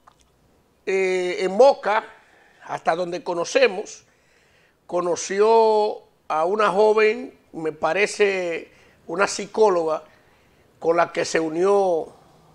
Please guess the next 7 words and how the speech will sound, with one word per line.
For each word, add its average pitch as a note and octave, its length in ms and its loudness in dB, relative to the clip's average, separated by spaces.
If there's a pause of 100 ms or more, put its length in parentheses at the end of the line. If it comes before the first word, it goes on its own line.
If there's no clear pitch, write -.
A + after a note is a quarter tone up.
(320)
eh, C#3+ 760 -6
afectivamente, F3 1000 -2 (1200)
matrimonio, G3 880 0 (1120)
eh, E3+ 720 -2
de F3 220 0
nombre G#3 520 2
Rainy G3 920 2